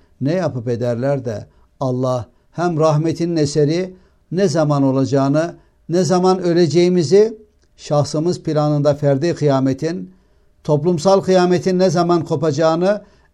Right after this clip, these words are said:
evrensel kıyametin ne zaman gerçekleşeceğini hem zaman olarak gizlemiş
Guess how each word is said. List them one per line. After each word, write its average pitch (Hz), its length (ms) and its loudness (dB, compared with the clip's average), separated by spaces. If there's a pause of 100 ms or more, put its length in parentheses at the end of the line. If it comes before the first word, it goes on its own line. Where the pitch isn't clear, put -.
evrensel 175 580 2
kıyametin 180 640 0
ne 180 120 0
zaman 185 380 2
gerçekleşeceğini 160 1120 -2 (220)
hem 170 260 2
zaman 160 340 2
olarak 156 460 2
gizlemiş 160 600 -2